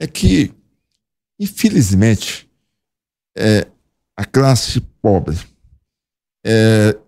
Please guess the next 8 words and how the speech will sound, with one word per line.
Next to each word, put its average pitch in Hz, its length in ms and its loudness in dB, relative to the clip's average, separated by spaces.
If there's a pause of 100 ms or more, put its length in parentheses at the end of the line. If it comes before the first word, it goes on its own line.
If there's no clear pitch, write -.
(240)
de 120 120 -4
alguma 143 300 0
maneira, 117 560 0 (120)
ela 107 220 -2
ainda 104 540 0 (440)
é 107 160 0
mar-, 107 380 0 (100)
marginalizada 101 1080 0